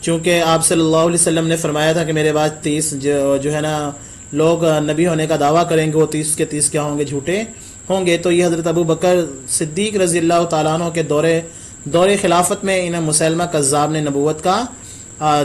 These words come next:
जो है दावा किया। तो उस वक़्त सहाबा इकराम की एक बड़ी जमात जो है इनके ख़िलाफ़ जंग के लिए गई, उस, उसका नाम जंग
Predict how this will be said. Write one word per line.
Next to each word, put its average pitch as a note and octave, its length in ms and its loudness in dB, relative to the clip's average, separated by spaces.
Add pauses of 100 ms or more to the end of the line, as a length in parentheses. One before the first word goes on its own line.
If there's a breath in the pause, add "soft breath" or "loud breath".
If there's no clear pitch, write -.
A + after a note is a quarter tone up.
(100)
जो D#3+ 140 0
है F3 120 2
दावा E3 320 4
किया। G3 280 2 (440)
तो F3+ 80 0
उस G#3 200 4
वक़्त A3 200 2
सहाबा F#3 340 4
इकराम G#3+ 300 0
की G#3+ 100 0
एक G3 200 2
बड़ी G3 220 4
जमात E3+ 360 4
जो E3+ 120 0
है E3 340 2 (420 loud breath)
इनके F#3 300 0
ख़िलाफ़ E3+ 380 2
जंग G3+ 280 2
के F#3+ 120 2
लिए F3+ 180 4
गई, D#3+ 260 4
उस, F3 240 -2
उसका F3 340 0
नाम D3+ 260 2
जंग C#3+ 260 2